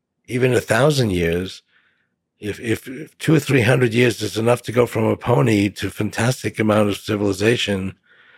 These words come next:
we would see that. So, uh, of other civilizations that have occurred, okay, some might be ha-, behind us,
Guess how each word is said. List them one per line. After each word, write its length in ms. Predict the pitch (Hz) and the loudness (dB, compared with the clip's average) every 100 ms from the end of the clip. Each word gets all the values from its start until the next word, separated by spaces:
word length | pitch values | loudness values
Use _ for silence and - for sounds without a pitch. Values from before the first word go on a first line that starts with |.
| _ _ _ _ | _ _ _ _
we 180 | - 123 | 0 2
would 160 | 120 117 | 4 0
see 260 | - 196 | 0 0
that. 360 | 127 76 76 107 _ _ _ _ _ _ _ _ _ _ | 2 -2 -6 -12 _ _ _ _ _ _ _ _ _ _
So, 420 | - 127 123 123 | -6 2 4 4
uh, 160 | 123 127 - 123 | 2 -4 -4 -6
of 100 | 113 | 0
other 280 | 147 165 165 | 2 4 2
civilizations 840 | - 151 131 110 117 120 - 110 | 2 0 2 0 0 0 -2 -4
that 140 | 113 104 | -2 -2
have 120 | 98 | -4
occurred, 680 | 95 - 127 104 90 92 - _ _ _ _ _ _ _ _ | -6 0 2 2 0 -6 -12 _ _ _ _ _ _ _ _
okay, 160 | - 120 | -4 -4
some 220 | - 143 | 0 2
might 220 | 139 131 | 4 2
be 80 | 127 | 2
ha-, 200 | 101 123 | 2 0
behind 520 | 104 107 104 104 98 | 0 -2 2 0 0
us, 440 | 98 123 - - | 0 -2 -4 -20